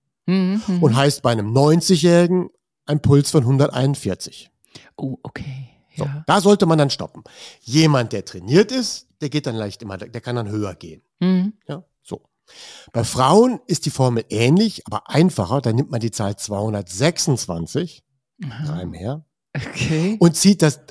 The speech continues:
Speaker 2: Alter direkt ab.
Speaker 1: Ah, okay.
Speaker 2: Ja. Das heißt dann eben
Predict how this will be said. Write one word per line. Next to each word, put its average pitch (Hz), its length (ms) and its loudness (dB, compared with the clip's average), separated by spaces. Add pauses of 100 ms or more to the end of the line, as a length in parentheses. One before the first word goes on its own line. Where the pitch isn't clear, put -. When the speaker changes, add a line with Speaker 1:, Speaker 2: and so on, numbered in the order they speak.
Speaker 2:
Alter 131 320 2
direkt 110 420 -4
ab. - 320 -20 (880)
Speaker 1:
Ah, 196 180 0
okay. 143 420 -6 (240)
Speaker 2:
Ja. - 100 -16 (840)
Das 117 160 -6
heißt 185 260 2
dann 185 160 6
eben 160 560 6